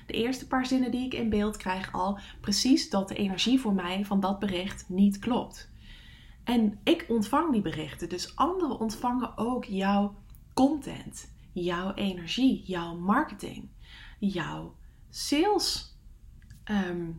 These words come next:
want, hè, lancering of zo, dat zijn allemaal vormen van sales doen.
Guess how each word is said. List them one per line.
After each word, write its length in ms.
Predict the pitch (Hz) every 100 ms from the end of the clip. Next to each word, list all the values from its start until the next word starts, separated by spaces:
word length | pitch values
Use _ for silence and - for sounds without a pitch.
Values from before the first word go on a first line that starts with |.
| - - - - - -
want, 380 | 262 233 208 -
hè, 200 | 185 254
lancering 680 | 202 156 - 254 330 226
of 100 | -
zo, 280 | - - -
dat 180 | 233 269
zijn 200 | 196 170
allemaal 300 | 170 165 208
vormen 400 | 220 - 180 190
van 280 | 202 170 165
sales 380 | 202 359 381 -
doen. 340 | 185 - 151